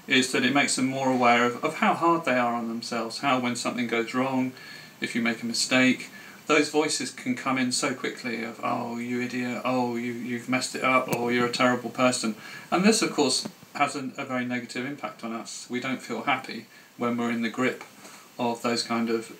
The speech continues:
inner critical voices. So mindfulness works in all sorts of different ways, but I think the main way probably is that it helps us to be a little bit kinder to ourselves.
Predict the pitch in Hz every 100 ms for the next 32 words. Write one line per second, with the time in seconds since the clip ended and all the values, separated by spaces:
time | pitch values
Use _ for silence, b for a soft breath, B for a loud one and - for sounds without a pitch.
0 | - 127 117 110 - - - 120 117 123
1 | - 120 104 - B B B B B -
2 | 143 160 202 202 165 147 - - B B
3 | B B - 139 139 - - - 143 143
4 | 131 - 180 - - 151 127 110 110 120
5 | - - 127 127 123 110 123 135 135 120
6 | 117 117 110 - 117 120 117 110 110 110
7 | 123 120 113 - 127 117 123 120 110 -
8 | 127 120 113 - 117 110 - 117 110 -
9 | -